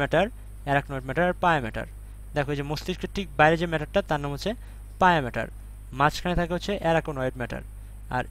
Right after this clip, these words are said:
এই যে ডুরা ম্যাটারের এবার দুইটা লেয়ার, একটা হচ্ছে পেরিঅস্টিয়াল, একটা হচ্ছে মেনিনজিয়াল। পেরিঅস্টিয়াল মানে কি?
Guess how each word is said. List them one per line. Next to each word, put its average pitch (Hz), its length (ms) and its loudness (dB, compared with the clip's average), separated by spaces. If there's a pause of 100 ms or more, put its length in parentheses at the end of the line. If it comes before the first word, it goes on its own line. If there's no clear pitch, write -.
(300)
এই 240 160 6
যে 180 80 6 (220)
ডুরা 175 220 2
ম্যাটারের 175 280 4
এবার 170 200 2
দুইটা 151 200 2
লেয়ার, 117 200 4
একটা - 100 -4
হচ্ছে - 140 -4 (120)
পেরিঅস্টিয়াল, 196 560 4
একটা 160 100 0
হচ্ছে 160 180 -6
মেনিনজিয়াল। 143 400 -2 (500)
পেরিঅস্টিয়াল 214 720 6
মানে 175 180 2
কি? 190 60 -4